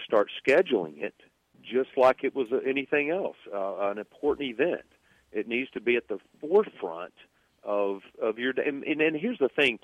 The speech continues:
too, is that maybe, this is my point from earlier, if they think they've gotta do thirty minutes five days a week, versus, or maybe even forty-five minutes to four or five days a week,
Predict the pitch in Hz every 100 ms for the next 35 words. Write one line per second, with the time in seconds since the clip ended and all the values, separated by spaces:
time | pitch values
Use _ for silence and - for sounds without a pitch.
0 | - 262 151 107 131 - 131 147 147 175
1 | 254 233 156 - _ - - - 143 196
2 | - 135 120 110 - - 156 - - -
3 | 165 240 170 107 107 _ - _ _ _
4 | _ 170 175 - 160 - 208 254 170 120
5 | 160 180 143 156 151 131 120 117 _ _
6 | - 160 165 143 131 - 131 127 131 123
7 | 101 151 240 123 - _ _ _ _ _
8 | _ 139 156 - 139 127 143 139 139 131
9 | 123 - 147 139 - 127 117 123 123 -
10 | - _ _ 135 117 - 151 233 208 110
11 | 95 98 95 113